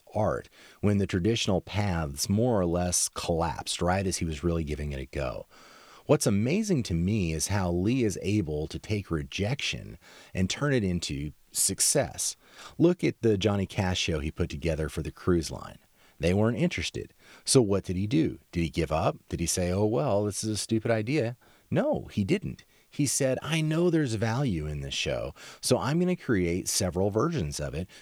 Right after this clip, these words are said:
to fit the different, what we would call avatars today, but to fit different customers or customer experiences." Then he put the show on, and he had good success with it.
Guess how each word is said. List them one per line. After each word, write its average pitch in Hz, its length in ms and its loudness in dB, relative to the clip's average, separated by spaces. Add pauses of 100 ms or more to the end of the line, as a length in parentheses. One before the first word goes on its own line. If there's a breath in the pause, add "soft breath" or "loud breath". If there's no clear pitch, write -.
to 110 120 -4
fit - 360 0
the 101 80 -2
different, 98 600 0
what 120 180 0
we 120 100 2
would 90 240 -4
call 98 260 2
avatars 110 600 0
today, 117 460 0 (340 loud breath)
but 101 240 2
to 117 80 -2
fit 113 220 0
different 127 260 -2
customers 69 640 -4
or 82 160 0 (120)
customer 92 440 0
experiences." 67 1040 -4 (580 loud breath)
Then 120 480 2
he 143 340 -2
put 123 220 0
the 107 80 0
show 107 340 0
on, 73 400 -4
and 147 140 -2
he 156 80 0
had 151 180 -2
good 156 200 0
success - 480 -2
with 151 140 -6
it. - 180 -16